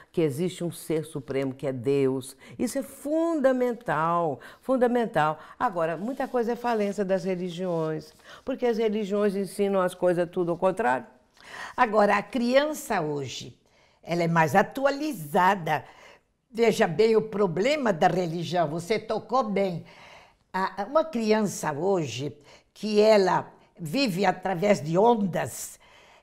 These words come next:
Speaker 2: já começa até no ultrassom, quando a mãe está grávida, ela, ela tem um sentido muito mais avançado, ela vive na atualidade do celular, uma criança,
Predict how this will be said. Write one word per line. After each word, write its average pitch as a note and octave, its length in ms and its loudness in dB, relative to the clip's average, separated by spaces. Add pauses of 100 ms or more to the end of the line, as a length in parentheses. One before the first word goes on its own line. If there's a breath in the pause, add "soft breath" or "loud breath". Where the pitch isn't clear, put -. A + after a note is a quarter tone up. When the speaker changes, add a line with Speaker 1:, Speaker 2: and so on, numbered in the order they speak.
Speaker 2:
já F3+ 260 4
começa A3+ 520 4
até B3 260 0
no G#3+ 120 0
ultrassom, G#3 840 -2
quando F3 300 -6
a F#3 60 2
mãe F#3 280 -2
está D#3+ 300 -2
grávida, D#3+ 760 2 (320 loud breath)
ela, G#3+ 220 2 (400 loud breath)
ela A#3+ 180 2
tem C4 300 -4
um D4 100 -2
sentido A3+ 720 -4
muito C#4 560 -4
mais G#3 640 -2
avançado, G3+ 920 -2
ela F#3+ 180 4
vive A#3+ 360 -4
na A#3 140 2
atualidade G3+ 680 0
do F#3 180 -2
celular, F3+ 600 -2
uma G3 200 -2
criança, G3+ 640 -4